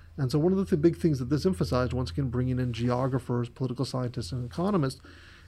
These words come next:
is not just the physical impacts or the forest fires and floods and droughts and, and other climate impacts, but also the stresses this is gonna put on institutions, the stresses this is gonna put on, uh, political systems,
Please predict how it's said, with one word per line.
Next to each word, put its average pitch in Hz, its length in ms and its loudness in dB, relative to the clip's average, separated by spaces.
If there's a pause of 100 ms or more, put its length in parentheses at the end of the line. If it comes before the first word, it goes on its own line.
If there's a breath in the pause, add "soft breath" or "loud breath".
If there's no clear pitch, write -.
is 151 100 6
not 196 240 4
just - 200 0
the 143 80 2
physical 165 520 2
impacts 139 600 0
or 127 160 0
the 117 160 -2
forest 131 440 2
fires 120 640 0
and 117 240 -6
floods 123 480 -2
and 123 160 -4
droughts 123 460 -6
and, 120 160 -6
and 131 160 -4
other 135 180 -2
climate 127 380 -4
impacts, 160 340 0 (640 soft breath)
but 170 100 6
also 185 300 6
the 135 140 2
stresses 147 640 -2
this 131 180 -4
is 127 60 -4
gonna 127 160 0
put 123 180 -4
on 117 180 -2
institutions, 139 840 -2
the 123 80 -8
stresses 123 400 -2
this 123 200 -6
is 135 60 -8
gonna 127 220 -4
put 123 260 -4 (100)
on, 120 380 -2 (640 soft breath)
uh, 117 140 2
political 185 480 8
systems, 170 520 2